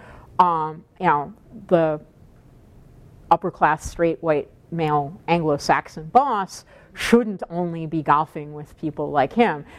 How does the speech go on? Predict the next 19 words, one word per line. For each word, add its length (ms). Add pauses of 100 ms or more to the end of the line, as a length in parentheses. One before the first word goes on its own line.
Now, 100
when 160
you 80
say 520
there's 240
a, 260
a, 280
a 60
movement 420
away 260
from 260
this 280
and 160
it's 220
at 100
the 100
level 340
of 100
government, 560